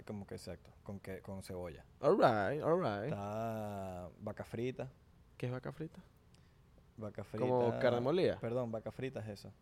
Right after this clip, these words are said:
Speaker 1: Es la
Speaker 2: Ah, ok.
Speaker 1: ¿Cuál es el que te había
Speaker 2: Ropa
Speaker 1: dicho?
Speaker 2: vieja es de Panamá. Es el,
Speaker 1: El
Speaker 2: eh,
Speaker 1: ropa
Speaker 2: eh,
Speaker 1: vieja.
Speaker 2: ropa vieja.
Speaker 1: No, el ropa vieja es carne mechada, pero con salsa. Ya me acordé.
Speaker 2: Ah, ya.
Speaker 1: Es como con salsa, ens-, ensalzado. Y está el rabo encendido también,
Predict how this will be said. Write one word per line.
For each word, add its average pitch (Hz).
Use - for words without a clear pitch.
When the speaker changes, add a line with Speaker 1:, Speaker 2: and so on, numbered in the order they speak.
Speaker 1:
Es 104
la 104
Speaker 2:
Ah, 123
ok. 117
Speaker 1:
¿Cuál 123
es 143
el 151
que 156
te 123
había 123
Speaker 2:
Ropa 165
Speaker 1:
dicho? 160
Speaker 2:
vieja 170
es 185
de 185
Panamá. 131
Es 123
el, 131
Speaker 1:
El 131
Speaker 2:
eh, -
Speaker 1:
ropa 135
Speaker 2:
eh, 135
Speaker 1:
vieja. 143
Speaker 2:
ropa 151
vieja. 156
Speaker 1:
No, 151
el 151
ropa 156
vieja 160
es 185
carne 196
mechada, 175
pero 175
con 117
salsa. 104
Ya 110
me 107
acordé. 107
Speaker 2:
Ah, 143
ya. 107
Speaker 1:
Es 120
como 113
con 107
salsa, 98
ens-, 90
ensalzado. 92
Y 113
está 113
el 110
rabo 123
encendido 117
también, 117